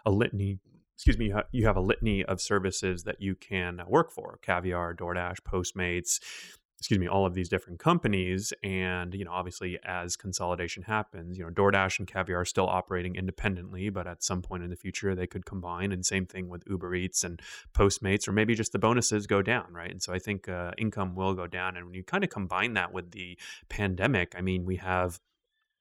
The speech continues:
a lot of rideshare drivers that are switching over to delivery right now. You have a lot of just unemployed people. There's thirty plus million unemployed people, uh, I believe thirty or forty million unemployed people. And if you don't have a job and you have a car or some form of transportation,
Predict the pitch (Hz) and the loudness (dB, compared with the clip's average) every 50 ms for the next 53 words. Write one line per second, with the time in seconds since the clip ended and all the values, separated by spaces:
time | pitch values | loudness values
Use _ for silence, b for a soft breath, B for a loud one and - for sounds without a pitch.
0 | _ - - - 117 110 98 98 107 107 113 120 - - 113 107 104 104 98 92 | _ -12 -4 0 2 4 6 6 8 8 6 6 6 4 4 6 4 4 2 -2
1 | 87 - 98 92 135 165 - - 87 87 85 92 87 87 82 87 85 95 92 92 | 0 2 4 4 4 4 2 0 0 0 0 0 0 0 -2 -2 0 0 0 0
2 | - - 101 - - 98 90 90 85 92 87 82 95 92 95 98 90 90 87 85 | 0 0 -2 -2 -2 -4 -6 -6 -6 -6 -6 -6 -2 2 2 4 4 2 0 -2
3 | 87 85 - - 92 85 82 90 90 90 95 90 92 90 90 92 98 104 101 98 | -4 -6 -8 -8 -10 -10 -10 -8 -6 -4 -4 -2 -2 0 2 4 4 4 4 2
4 | 95 90 98 95 - - - - 101 98 104 104 101 - 107 104 107 104 104 - | 0 -2 -2 -2 -2 -2 -2 0 0 2 2 2 2 2 4 4 4 4 4 0
5 | 175 180 - 87 80 82 82 87 90 - - 95 95 98 98 95 - - 95 98 | -2 -2 -2 -6 -8 -6 -4 -6 -6 -4 0 0 2 2 0 0 0 2 2 2
6 | 98 - - 95 95 98 104 104 101 98 98 92 - 98 101 98 95 - 110 101 | 2 0 -2 0 0 2 2 2 2 2 0 -2 -2 -2 -2 -4 -2 -2 0 0
7 | 95 - - 160 - - 95 90 87 87 87 B B B B B B B - 92 | 0 0 -2 -2 0 2 2 2 2 2 -2 B B B B B B B 2 2
8 | 90 90 90 95 92 95 95 95 90 87 85 - 87 90 90 95 - - 92 92 | 4 4 2 2 2 2 2 2 2 0 -2 -6 -8 -6 -6 -6 -6 -4 -6 -4
9 | 90 90 90 90 90 90 90 87 - 95 95 90 - 90 92 90 - 131 151 - | -4 -4 -4 -4 -6 -6 -8 -8 -8 -8 -8 -6 -4 -4 -4 -2 0 -2 -2 0
10 | - 87 85 85 - 85 90 - - 98 101 101 95 98 95 90 92 87 95 90 | -2 -4 -4 -4 -8 -10 -10 -6 -4 0 0 0 2 0 -2 -4 -4 -2 0 2
11 | 92 98 113 127 120 101 95 87 87 87 87 90 - 92 87 92 90 90 90 92 | 2 4 2 2 0 -4 -12 -14 -14 -16 -18 -16 -14 -14 -12 -8 -6 -6 -6 -6
12 | 92 - - 92 92 110 113 98 90 - - 101 92 90 - 98 90 90 90 - | -6 -2 0 2 2 2 2 0 -2 -2 -2 -4 -4 -4 -2 -2 -2 -2 -4 -4
13 | - 95 92 95 - - 90 - 101 110 120 - - 95 90 92 92 | -4 -2 -2 -2 -4 -6 -4 0 0 0 2 2 0 0 0 0 0